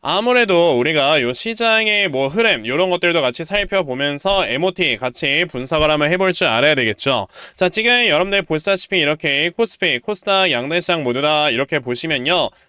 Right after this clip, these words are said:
내려가고 있는 우하형 추세가 확실하게 돌파가 되는 이런 모습들이 보여지고 있는 상황입니다. 그쵸?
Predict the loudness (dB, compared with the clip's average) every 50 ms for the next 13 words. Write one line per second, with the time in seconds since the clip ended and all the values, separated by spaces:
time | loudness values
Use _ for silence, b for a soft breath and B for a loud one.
0 | b _ -4 -2 0 0 2 2 2 2 2 0 0 0 0 -2 0 0 0 0
1 | 0 0 -2 -4 -4 -2 0 2 2 2 0 -2 -4 -6 -4 -2 -2 0 0 0
2 | 0 -2 -2 -4 -2 0 0 -2 -2 -2 -2 -4 -4 -2 -2 -2 -2 0 0 0
3 | 0 0 0 0 0 0 0 0 -2 0 0 -2 -4 -4 -4 -2 0 0 2 0
4 | 0 -2 -2 0 2 2 2 0 0 -2 -4 0 2 2 2 2 2 0 -2 -2
5 | -2 -2 0 0 2 2 0 0 0 -2 -2 0 0 0 0 0 -4 -6 -4 -2
6 | -2 0 2 2 2 0 -2